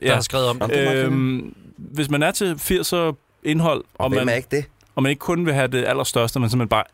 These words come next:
Speaker 2: alt, hvad
Speaker 3: Ja,
Speaker 2: der var,
Speaker 3: fedt.
Speaker 2: så prøv at tjekke det ud. Eighties All Over podcast. Øhm, ja.
Speaker 3: Det var din tredje, Jakob.
Speaker 2: Ja.
Speaker 1: Jamen, øh, okay.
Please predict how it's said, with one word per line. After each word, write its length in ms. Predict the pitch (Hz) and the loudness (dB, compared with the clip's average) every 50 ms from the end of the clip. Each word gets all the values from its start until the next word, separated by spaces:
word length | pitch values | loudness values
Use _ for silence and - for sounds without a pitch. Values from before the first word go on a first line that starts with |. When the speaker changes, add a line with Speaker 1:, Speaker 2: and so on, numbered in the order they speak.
| _ | _
Speaker 2:
alt, 280 | - 143 127 - - - - | 0 0 0 -2 -6 -8 -4
hvad 100 | - - | 0 0
Speaker 3:
Ja, 40 | 208 | 2
Speaker 2:
der 60 | 104 | 2
var, 160 | 101 98 113 - - | 0 -2 -4 -6 -10
Speaker 3:
fedt. 100 | - - | -8 -4
Speaker 2:
så 380 | - 165 156 156 151 147 143 139 131 | 0 0 2 2 2 0 0 -2 0
prøv 100 | - 151 | -2 -2
at 40 | 143 | -2
tjekke 200 | - 143 135 143 | 0 -2 0 0
det 60 | 139 | 0
ud. 60 | 135 131 | 0 0
Eighties 340 | 143 147 147 160 160 139 - | 0 0 2 2 0 -2 -2
All 200 | - 131 131 131 | -2 0 0 2
Over 260 | 127 127 127 131 127 - - | 2 2 2 0 -2 -2 -4
podcast. 440 | - 120 - - 120 110 110 - - - - - - - - - - - - | -6 -6 -2 0 0 0 0 -2 -8 -16 -20 -20 -20 -20 -20 -20 -20 -16 -6
Øhm, 500 | - - 135 135 131 131 127 127 123 123 | -2 0 2 2 2 2 2 2 0 0
ja. 160 | 131 - 156 190 | 0 0 0 0
Speaker 3:
Det 80 | 180 151 | 2 0
var 60 | 151 | 0
din 160 | 143 147 147 | 0 -2 -2
tredje, 320 | - 151 143 147 160 170 165 | 0 0 0 0 0 -2 -2
Jakob. 280 | 156 151 160 214 190 175 - - - | 0 0 0 0 -2 -4 -8 -12 -12
Speaker 2:
Ja. 60 | - - - - - - - - - | -12 -12 -10 -12 -16 -18 -20 -8 -2
Speaker 1:
Jamen, 240 | 156 156 175 180 185 - | 0 0 0 -2 -2 -2
øh, 460 | 180 175 170 170 165 165 160 156 156 156 - | -2 0 2 2 2 2 2 2 0 0 0
okay. 380 | 202 196 - 196 180 170 156 | -2 -2 0 0 0 0 -2